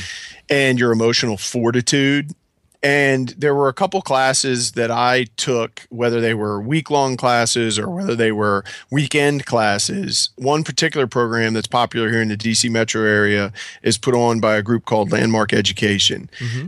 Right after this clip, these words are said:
Speaker 1: And Landmark Education just kinda meets you where you are, and it really questions your integrity and what you're up to in life. And I really got a lot out of it. I found it to be incredibly inspiring and incredibly motivating,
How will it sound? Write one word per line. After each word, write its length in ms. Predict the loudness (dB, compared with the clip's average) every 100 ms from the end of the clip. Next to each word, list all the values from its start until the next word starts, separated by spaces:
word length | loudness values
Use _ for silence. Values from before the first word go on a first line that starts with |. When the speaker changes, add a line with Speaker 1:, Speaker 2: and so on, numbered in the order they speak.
| -2
Speaker 1:
And 480 | 2 2 4 2 0
Landmark 460 | 0 2 2 2
Education 560 | 0 -2 0 0 0 0
just 180 | -2 0
kinda 180 | 0 0
meets 360 | -2 -2 -4
you 100 | -4
where 220 | 0 2
you 240 | 2 0 0
are, 480 | 2 2 2 -2 -6 -2
and 340 | 2 2 0
it 100 | 0
really 260 | 0 0 0
questions 640 | 0 0 0 -2 -2 0
your 140 | 0
integrity 600 | 0 0 0 0 2 0
and 120 | 0 -2
what 120 | -4
you're 180 | -4 -6
up 180 | -4
to 180 | 0 2
in 100 | 2
life. 720 | 2 0 -2 -6 -8 -16 -14 -6
And 100 | -2
I 100 | 0
really 260 | 0 -2 -2
got 160 | 0
a 60 | 2
lot 180 | 2 2
out 180 | 0 -2
of 80 |
it. 140 | -8 -10 -2
I 200 | -2 -2
found 420 | -2 -2 -2 -2
it 120 | -4
to 100 | -6
be 520 | -4 -2 -2 -4 -6
incredibly 840 | -4 -4 -6 -4 0 0 0 -2 -2
inspiring 800 | -2 -2 0 2 2 0 -2 -4
and 120 | -4
incredibly 640 | -4 -6 -2 0 2 0
motivating, 800 | 2 2 2 2 2 0 0 -4